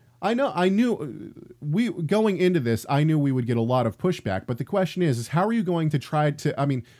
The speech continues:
for those who say, "Oh, Paul's not talking about women elders," or, "A woman can certainly be an elder." Okay,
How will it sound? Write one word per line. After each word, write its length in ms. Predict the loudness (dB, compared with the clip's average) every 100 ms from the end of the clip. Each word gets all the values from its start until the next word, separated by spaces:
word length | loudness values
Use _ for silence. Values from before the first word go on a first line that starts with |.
| -20 _
for 140 | 2
those 300 | 4 2 2
who 80 | -2
say, 240 | 0 0
"Oh, 240 | 2 0 0
Paul's 340 | 0 0 0
not 200 | -2 0
talking 360 | 0 0 0 0
about 300 | 0 0 0
women 400 | 0 2 0 -4 _ _
elders," 500 | 2 2 0 -4 -6
or, 360 | -4 -2 -2 -4 -8
"A 80 | -2
woman 260 | 0 0 0
can 140 | -2
certainly 320 | -2 -4 -2
be 140 | -2 0
an 60 |
elder." 300 | 0 0 0 -2
Okay, 460 | -4 0 0 -2